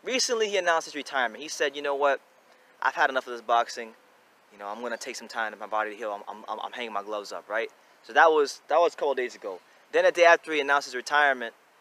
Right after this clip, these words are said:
he then says, "Well, no, he's not retiring," which, which, which makes sense because it was only just last June that Menayothin signed a deal with Golden Boy Promotions. So he's back.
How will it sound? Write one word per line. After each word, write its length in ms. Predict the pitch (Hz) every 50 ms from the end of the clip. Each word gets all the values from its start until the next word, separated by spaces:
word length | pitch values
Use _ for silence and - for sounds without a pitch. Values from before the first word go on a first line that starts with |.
| _ _
he 80 | - 120
then 160 | 143 151 147
says, 260 | - - 139 123 123
"Well, 140 | 127 123 120
no, 180 | 127 151 151 135
he's 220 | 135 131 117 -
not 240 | 143 170 196 208 180
retiring," 640 | 147 - - - 127 117 110 110 110 107 104 104 110
which, 160 | 113 - - -
which, 180 | 123 117 120 - - 123 123 - 113
which 200 | 127 131 - -
makes 240 | 127 139 147 - -
sense 240 | - - 170 160 -
because 460 | - 139 - - 127 120 117 - - _ _ - _ _ _
it 80 | - 127
was 160 | 131 131 123
only 240 | 139 151 160 160 151
just 240 | 139 135 123 - 131
last 580 | 135 139 143 139 135 131 - - - - - - _ _ -
June 540 | - - - 147 175 185 170 139 131 131 143 - _ _ _ _ -
that 160 | 131 123 113
Menayothin 680 | 135 147 143 131 127 131 151 165 156 - 139 127 123 123 _ _ _ _ _ _ -
signed 340 | - - 151 139 139 143 135
a 60 | 127
deal 240 | 117 139 147 147 135
with 160 | 131 123 -
Golden 260 | 139 139 135 131 123
Boy 120 | 127 127
Promotions. 500 | 120 - 120 135 170 175 156 - 123 117
So 260 | - - 156 147 131 - _ _ _ _ _ _ _ _ _ _ _ - - - - _ _ _ _ _ _ _ _ _ _ _ _ _ _ _ _ _ _ _ _ _ _ _ _ _ _ _ _ _ _ _ _ _ _ _ _ _ _ _ _ -
he's 220 | 196 247 262 208
back. 400 | - 180 156 117 101 - - -